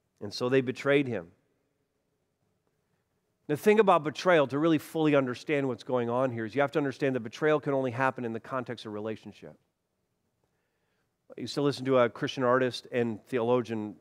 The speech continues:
many, many years ago. His name is Michael Card. And I know I've quoted this before. There's one song that stuck out to me so much, um, that he wrote. And he, he simply said this, "Only a friend can betray a friend.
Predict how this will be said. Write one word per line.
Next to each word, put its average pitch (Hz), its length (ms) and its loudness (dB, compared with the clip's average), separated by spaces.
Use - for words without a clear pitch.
many, 123 240 0
many 123 200 0
years 113 200 -6
ago. 113 200 -4
His 101 120 -10
name 110 160 -6
is 101 80 -12
Michael 110 240 -4
Card. 104 480 -4
And 113 120 -4
I 113 60 -2
know 123 160 0
I've 123 140 -4
quoted 120 240 -6
this 110 160 -14
before. 107 560 -6
There's 120 160 -12
one 135 160 2
song 127 380 -2
that 113 140 -6
stuck 123 380 -4
out 127 280 -2
to 113 100 -12
me 110 120 -8
so 131 300 -4
much, 123 540 -4
um, 110 320 -2
that 117 160 -4
he 113 140 -8
wrote. 117 420 -2
And 110 120 -8
he, 117 160 -8
he 110 140 -12
simply 131 320 -4
said 117 240 -6
this, 110 180 -6
"Only 135 300 0
a 127 40 -2
friend 110 480 -4
can 110 160 -10
betray 110 400 -8
a 110 80 -6
friend. 90 420 -8